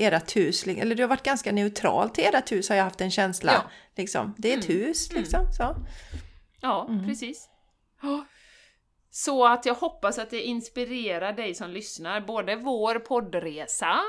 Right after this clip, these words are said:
Speaker 2: till avsnitt tvåhundra
Speaker 1: Mm.
Speaker 2: och, eh, allt det vi har manifesterat tillsammans och, ja, den här historien med Juliana och också nu då den här sjöhushistorien. Jag har ju faktiskt uttalat det ganska tydligt på podden också.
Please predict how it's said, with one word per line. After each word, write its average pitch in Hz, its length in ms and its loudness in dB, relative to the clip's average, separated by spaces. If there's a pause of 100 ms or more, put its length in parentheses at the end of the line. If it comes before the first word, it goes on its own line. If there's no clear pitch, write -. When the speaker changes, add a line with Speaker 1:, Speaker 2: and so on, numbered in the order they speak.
(260)
Speaker 2:
till 247 180 6
avsnitt 214 680 2
tvåhundra 262 1200 4 (380)
Speaker 1:
Mm. 180 220 -2 (200)
Speaker 2:
och, - 560 4
eh, 196 500 4
allt 196 180 2
det 190 120 0
vi 160 300 -8
har 160 100 -4
manifesterat 156 500 -8
tillsammans 220 1000 -4
och, 160 320 -8 (580)
ja, - 360 -4
den 190 200 -4
här 175 120 -2
historien 160 340 -6
med 151 160 -12
Juliana 233 1040 0
och - 360 -12
också 170 300 -10
nu 151 220 -16
då - 120 -14
den 147 180 -14
här 151 280 -10 (720)
sjöhushistorien. 156 1120 -4
Jag 180 60 2
har 190 100 8
ju 208 60 6
faktiskt 226 440 2
uttalat 170 400 0
det 175 80 -4
ganska 185 500 0
tydligt 185 300 -4
på 165 80 -4
podden 165 360 -6
också. 208 220 -8